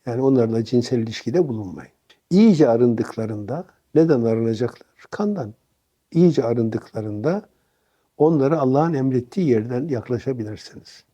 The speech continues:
Yani, e, ar-, ters taraftan değil, normal bir cinsel ilişkiye girebilirsiniz diyor. Burada dikkat ederseniz emir sadece erkeklere verilir. Yasak sadece karı koca ilişkisidir.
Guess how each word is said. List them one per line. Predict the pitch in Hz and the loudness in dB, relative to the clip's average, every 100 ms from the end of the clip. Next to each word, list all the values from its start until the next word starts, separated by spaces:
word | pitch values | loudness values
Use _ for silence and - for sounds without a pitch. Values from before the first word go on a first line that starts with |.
| _ _ _ _ _ _ - | _ _ _ _ _ _ -4
Yani, | 120 113 123 120 _ _ _ 123 | -4 -2 -6 -6 _ _ _ -12
e, | 113 139 _ _ _ _ _ _ - | -12 -12 _ _ _ _ _ _ -4
ar-, | 135 135 | -2 -2
ters | - 135 | -2 -2
taraftan | - 120 117 - 120 110 | -2 -4 -4 -6 -6 -2
değil, | 156 | -2
normal | 156 127 117 117 117 | 0 -2 -2 -4 -4
bir | 117 | -6
cinsel | - 117 - 113 | -4 -6 -6 -8
ilişkiye | 113 - - 113 | -8 -10 -8 -6
girebilirsiniz | 117 113 113 107 - _ _ - | -4 -6 -8 -12 -16 _ _ -4
diyor. | 185 190 _ _ - _ _ _ - | -4 -6 _ _ -20 _ _ _ 0
Burada | 131 123 | 2 2
dikkat | 123 135 156 | 0 -2 0
ederseniz | 180 175 143 123 117 | -2 -2 -2 -4 -4
emir | 127 127 | -4 -4
sadece | 131 - 156 123 110 - | -4 -6 -4 -4 -6 -8
erkeklere | 107 - 123 - 139 147 | -10 -4 -4 -2 -4 -4
verilir. | 143 147 143 160 _ _ _ _ _ _ _ _ _ _ _ _ - | -4 -4 -6 -8 _ _ _ _ _ _ _ _ _ _ _ _ -4
Yasak | 123 127 160 156 - | 0 0 0 -2 -6
sadece | - 170 202 185 135 123 | -6 -4 -2 0 0 -2
karı | - 104 117 | -4 -8 -8
koca | 127 123 139 | -4 0 0
ilişkisidir. | 139 147 - - 147 156 151 | 0 -4 -8 -4 -2 -2 -6